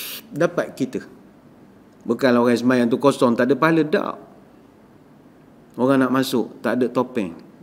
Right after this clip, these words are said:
guard marah, "Tak boleh masuk, keluar." "Ah, sudah. Aku nak, nak semayang, maghrib nak habis." Tiba datang orang, "Cik, ni saya ada extra."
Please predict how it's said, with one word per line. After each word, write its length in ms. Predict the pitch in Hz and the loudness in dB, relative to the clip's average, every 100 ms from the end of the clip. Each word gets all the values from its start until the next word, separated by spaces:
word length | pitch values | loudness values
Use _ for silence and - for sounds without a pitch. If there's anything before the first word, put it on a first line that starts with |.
| - | -16
guard 280 | 98 127 - | -2 -2 0
marah, 320 | 120 104 - - | -2 -2 -6 -8
"Tak 80 | - | 2
boleh 140 | 190 190 | 4 6
masuk, 220 | 165 131 - | 2 0 -2
keluar." 400 | 160 165 110 - - - - | 2 2 2 -8 -20 -20 -18
"Ah, 160 | - - | -16 -14
sudah. 480 | - 107 90 - - - - - - | -10 -8 -8 -14 -20 -20 -20 -20 -20
Aku 300 | - - 131 | -18 -10 -2
nak, 160 | 151 120 | 0 0
nak 80 | 113 | -2
semayang, 320 | 143 165 151 | 0 0 2
maghrib 380 | 139 143 160 131 | 2 2 0 0
nak 120 | 143 | 0
habis." 300 | 175 175 143 - - - - - - | -2 -4 -6 -12 -20 -20 -20 -20 -12
Tiba 140 | 107 120 | -4 -2
datang 380 | 123 - 117 117 | -2 -2 -2 -2
orang, 100 | 101 | -2
"Cik, 160 | 135 131 117 | -2 -2 -2
ni 100 | 127 | -4
saya 240 | - 120 120 | -4 -4 -4
ada 160 | 117 120 | -4 -6
extra." 480 | 117 - - 101 87 | -6 -12 -10 -10 -10